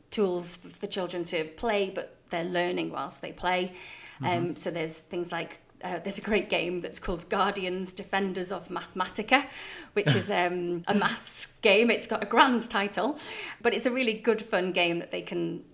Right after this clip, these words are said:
Speaker 1: they can play. There's, um, Crystal Explorers, which is a Key Stage two English, um,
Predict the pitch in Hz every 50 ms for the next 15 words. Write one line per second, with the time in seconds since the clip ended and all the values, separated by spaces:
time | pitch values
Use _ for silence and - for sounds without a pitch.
0 | _ - 175 175 - 190 180 - - 185 175 165 165 170 180 - - 180 170 175
1 | 180 170 - - - - 180 165 170 165 165 165 - 208 208 - - 208 190 185
2 | 180 - - - 214 208 208 208 214 214 214 - - - - - 185 165 - -
3 | - 208 196 - - - - - - - - 233 220 220 220 214 - 220 226 226
4 | 220 226 226 220 - - - - - - - 196